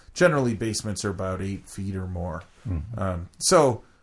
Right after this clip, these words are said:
Speaker 1: and then piers would be more in the flood situation where there's a, a storm creates a surge where the water needs to run underneath the house.
Speaker 2: Mm-hmm.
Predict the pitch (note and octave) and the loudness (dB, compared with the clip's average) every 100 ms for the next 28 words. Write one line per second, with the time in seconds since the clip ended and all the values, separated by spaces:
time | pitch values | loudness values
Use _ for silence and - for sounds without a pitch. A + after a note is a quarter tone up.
0 | _ - B2+ B2+ D3+ A#2 F3+ F#3 D#3 A#2+ | _ -2 0 2 0 2 4 6 6 4
1 | A#2+ G#2+ A#2+ A#2 A#2+ A#2 G#2 G#2+ - B2+ | 0 0 0 4 4 2 0 -6 0 2
2 | A#2+ - G#2+ - A2 G2 G2 - G2+ G2 | 2 0 -4 -6 -6 -4 -6 -6 -6 -4
3 | F#2+ F#2+ F#2 _ - - G#2+ F#2+ F#2+ F2+ | -4 -6 -8 _ -18 -8 -6 -6 -8 -8
4 | - G2 F#2+ - A#2 A#2 A2 G#2+ G#2 - | -10 -8 -6 -2 0 2 0 -2 -4 -16
5 | _ - A2+ G#2+ - - - A#2+ A2 F#2+ | _ -2 0 0 -2 -2 2 2 2 -2
6 | G#2 G#2+ G2+ G#2 G#2+ G2+ G2 G2+ F2 G#2 | -2 0 2 2 2 0 -2 -2 -4 -6
7 | F#2+ G#2+ G2 F#2+ F2+ F#2+ G2 - - A2 | -4 -2 -2 -4 -6 -8 -10 -8 -8 -4
8 | G#2 D2+ - - - C3+ F#2+ | -6 -8 -8 -8 -6 -6 -4